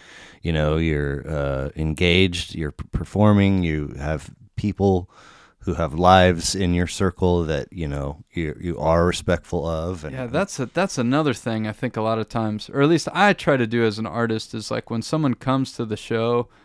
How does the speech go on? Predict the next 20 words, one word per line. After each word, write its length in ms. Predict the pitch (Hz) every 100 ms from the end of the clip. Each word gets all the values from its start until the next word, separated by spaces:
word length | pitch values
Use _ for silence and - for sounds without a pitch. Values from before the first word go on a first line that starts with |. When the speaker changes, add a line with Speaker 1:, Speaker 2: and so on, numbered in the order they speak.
| _ _ _ _ -
Speaker 2:
I 220 | 135 151
try 260 | - 156 143
to 100 | 113
respect 460 | 104 - 131 123
their 140 | 117 110
time 600 | - 107 107 98 98 - _ _ _ _ 113
and 120 | 113
the 60 |
fact 320 | - 113 113 -
that 160 | 107
they, 300 | 113 117 117
like, 440 | 113 107 107 - _ _ _ _ _ -
took 180 | 151 -
time 300 | 151 165 147
out 160 | 117
of 80 | 104
their 120 | 101
day 400 | 98 101 98 98
and, 120 | 98
like, 200 | 101 104